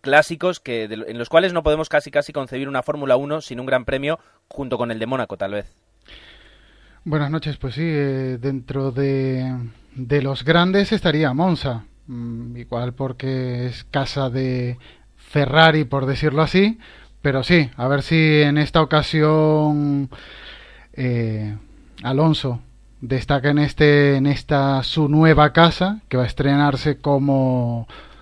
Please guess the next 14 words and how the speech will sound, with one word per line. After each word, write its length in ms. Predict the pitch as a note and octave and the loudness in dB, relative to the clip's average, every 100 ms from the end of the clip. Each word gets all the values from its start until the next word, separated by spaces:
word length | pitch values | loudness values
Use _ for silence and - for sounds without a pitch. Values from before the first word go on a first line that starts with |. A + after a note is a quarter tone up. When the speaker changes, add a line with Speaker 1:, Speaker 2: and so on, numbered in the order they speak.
| - - | -20 -4
Speaker 2:
como 220 | C#3+ C#3 | 0 0
equipo 320 | C3+ D3+ C#3+ | 0 0 2
de 140 | D3+ C#3+ | 2 6
casa, 420 | F3 E3+ G#3 A3 - - - - - | 4 4 -2 -6 -12 -20 -20 -16 0
y 100 | D3+ | 4
a 60 | |
ver 140 | D3 D#3 | 6 4
qué 80 | C#3+ | 2
tal 140 | C3 | 0
le 80 | D#3 | -2
sale 280 | C3 A#2+ A#2+ | -2 -2 -2
la, 400 | A#2 A2+ A2 A2 - | -2 -4 -6 -10 -6
la 180 | C#3+ C#3 | -2 0
carrera. 400 | C#3+ F3+ D#3 | 6 6 6